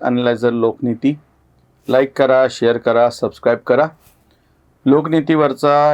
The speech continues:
ह्या वर्षातला हा पहिला व्हिडिओ. तुमच्या सगळ्यांना नवीन वर्षाच्या शुभेच्छा. ॲनालायझर न्यूजवरती आज सकाळीच आम्ही व्हिडिओ टाकलेला आहे.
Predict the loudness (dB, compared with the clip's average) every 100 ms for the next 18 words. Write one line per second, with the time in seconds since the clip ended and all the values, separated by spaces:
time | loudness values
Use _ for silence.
0 | 0 2 2 0 0 -2 2 0 0 -2
1 | -2 -2 0 -2 -4 -4 -4 -8 _ _
2 | _ _ _ -10 -4 -2 0 0 2 2
3 | 0 0 0 -2 -4 -4 -6 -2 -4 -2
4 | -4 -2 -4 -4 -6 -8 _ _ _ _
5 | _ _ _ -2 0 0 2 2 2 2
6 | 0 -2 -2 -4 -2 -4 -2 -4 -2 -2
7 | 0 0 0 -2 0 -2 -2 -2 -2 -2
8 | -2 -2 0 -2